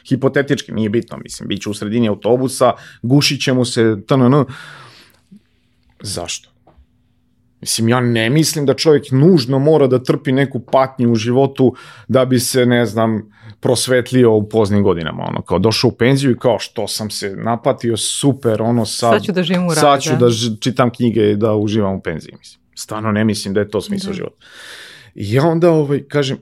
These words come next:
Speaker 1: "Ne, ne, zađi ti, prijatelju, iz ovog." I sad, pazi, izla-, izlazim, to, to je prva velika odluka koju sam doneo u trenutku. I kažem,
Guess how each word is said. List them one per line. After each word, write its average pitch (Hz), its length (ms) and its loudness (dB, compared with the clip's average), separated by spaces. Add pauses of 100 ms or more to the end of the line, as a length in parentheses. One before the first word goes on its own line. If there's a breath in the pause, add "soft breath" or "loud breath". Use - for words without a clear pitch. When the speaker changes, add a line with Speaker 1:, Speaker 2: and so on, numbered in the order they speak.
Speaker 1:
"Ne, 123 80 -2
ne, 101 200 -2 (340 loud breath)
zađi 95 400 -10
ti, - 140 -18
prijatelju, - 460 -14
iz - 140 -16
ovog." - 220 -20
I - 40 -20
sad, 139 180 -2
pazi, 139 220 2
izla-, 110 240 -4
izlazim, 135 380 -4
to, 170 160 2
to - 140 0
je - 120 -2
prva 175 220 4
velika 139 420 0
odluka 113 580 2 (680 soft breath)
koju 117 160 4
sam 117 240 0
doneo 123 320 4
u 113 100 2
trenutku. 117 680 0
I - 100 -20
kažem, 131 520 -6